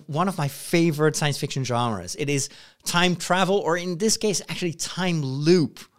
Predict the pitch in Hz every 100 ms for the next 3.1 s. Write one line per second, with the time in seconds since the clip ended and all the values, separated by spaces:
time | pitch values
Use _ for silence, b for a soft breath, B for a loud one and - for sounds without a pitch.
0 | - 113 - 170 175 160 160 - 120 107
1 | 98 80 76 B B B - 147 226 247
2 | 196 - 202 226 220 196 143 139 147 139
3 | -